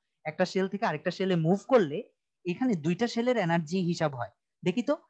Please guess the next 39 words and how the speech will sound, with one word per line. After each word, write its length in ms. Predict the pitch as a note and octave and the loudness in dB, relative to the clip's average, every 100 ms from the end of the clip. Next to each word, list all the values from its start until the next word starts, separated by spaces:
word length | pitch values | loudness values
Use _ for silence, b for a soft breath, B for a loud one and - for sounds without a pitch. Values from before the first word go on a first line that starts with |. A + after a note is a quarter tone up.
| _ | _
দুইটা 200 | E3 F3+ | 2 2
শেলের 280 | G#3 A3 A3+ | 2 2 2
energy 380 | G3+ F3+ F#3 G3+ | 4 2 2 0
minus 380 | F3+ D3+ D#3+ - | 0 2 0 4
করছে, 320 | D#3 - A#3+ E4 - | 4 4 2 0 2
ওকে, 340 | D3+ - - - _ _ _ | 0 0 -12 -14 _ _ _
আমরা 180 | E3 F3+ | 0 2
দেখি 200 | E3+ F3+ | 2 0
তো 100 | A#3 | 0
এনার্জি, 400 | D#3 E3 E3 A3 - | 2 0 0 -4 -2
এই 120 | E3 | -4
ক্ষেত্রেও 320 | F3+ A3+ B3 | -2 0 2
এনার্জির 420 | F#3 D3+ E3+ E3 G#3+ | 2 2 -2 -4 -8
ক্ষেত্রে 260 | A3 - - D3+ | -10 -16 -12 -4
এনটা 320 | D#3 D3+ G3+ | -4 2 2
নিচে 320 | D#3+ D#3+ F#3+ | 2 0 0
না, 180 | A#3 - _ _ _ _ _ _ _ _ _ - | -2 -4 _ _ _ _ _ _ _ _ _ 0
বাকি 260 | A#3+ C4+ | 0 2
সবগুলা 440 | C4 A#3 G3+ A3+ G#3+ | 4 4 6 6 6
fixed, 360 | F3+ G#3 - - | 2 -2 -8 0
শুধুমাত্র 360 | A3 G3+ G3 G#3+ | 4 6 6 2
এনটা 360 | D#3 D#3+ D#3+ G3 | 2 2 4 4
নিচে। 300 | D3+ - A3 - _ _ | 2 0 -8 -10 _ _
তাই 160 | G#3+ G3+ - | 0 0 0
বাকি 260 | D#3+ D#3+ | -4 -2
সবগুলা 420 | A3+ G3 F3+ G#3 A3+ | 0 2 2 2 2
fixed 280 | F#3+ F3+ - - | 0 -6 -6 -6
কে 60 | D#3 | -4
আমরা 200 | C#3+ D#3 | -2 -2
একটা 160 | D#3+ | -2
constant 540 | E3+ D#3+ D#3 - G3+ E3 | 0 2 2 0 0 2
ধরে 200 | D3+ C#3 | 2 0
নিই, 240 | E3+ C4 - | -2 -4 -4
আর 160 | C#3+ D3 - | -4 -4 -6
এইচ 260 | D#3 F3 - | -6 -6 -4
constant 520 | D#3 C#3 - D#3 D3 | -4 -4 -4 -4 -2
ধরে 200 | C#3 C3 | -2 -2
নিই। 160 | E3 E4+ - _ _ | -2 -4 -8 _ _
তারপর 300 | C4 C4 E3+ | 2 4 2